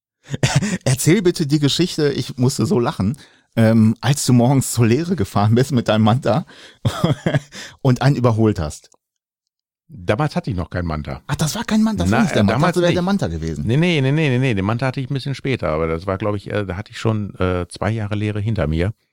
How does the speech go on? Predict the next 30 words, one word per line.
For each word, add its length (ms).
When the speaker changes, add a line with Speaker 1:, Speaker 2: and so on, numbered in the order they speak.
Speaker 2:
Ähm, 320
ich 140
hatte, 340
mein 160
erstes 340
Auto 200
war 80
der 100
C-Kadett, 560
der 80
hat 80
ein 80
halbes 240
Jahr 140
gehalten 460
und 100
ich 120
bin 100
immer 160
noch 100
fest 200
der 80
Meinung, 260
der 100
blöde 240
Penner 240
hat 100
geblinkt. 440
Naja, 220
egal. 340